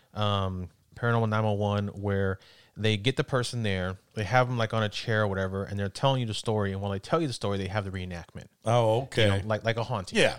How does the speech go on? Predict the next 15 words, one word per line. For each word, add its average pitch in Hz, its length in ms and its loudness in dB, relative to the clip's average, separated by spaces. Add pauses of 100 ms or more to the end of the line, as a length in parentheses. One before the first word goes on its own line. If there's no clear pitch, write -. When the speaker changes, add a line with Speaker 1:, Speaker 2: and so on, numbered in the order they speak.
(160)
Speaker 2:
I 113 120 -4
got 123 80 2
you. 127 40 6
Speaker 1:
And 117 360 2 (480)
as 147 220 4
they 143 120 0
do, 123 540 2 (220)
they 110 580 2
tend 123 300 -4
to 113 200 -6
exaggerate 104 640 -4
some 113 120 -8
of 104 60 -4
the 101 60 -2
details. 98 580 -6